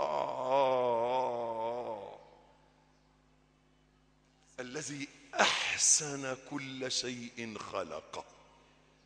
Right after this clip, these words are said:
وبدأ خلق الإنسان من طين.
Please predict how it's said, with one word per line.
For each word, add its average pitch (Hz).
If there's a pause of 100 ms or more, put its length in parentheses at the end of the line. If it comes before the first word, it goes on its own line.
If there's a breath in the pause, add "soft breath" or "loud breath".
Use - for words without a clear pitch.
(960)
وبدأ 117
خلق 113
الإنسان 101
من 92
طين. 73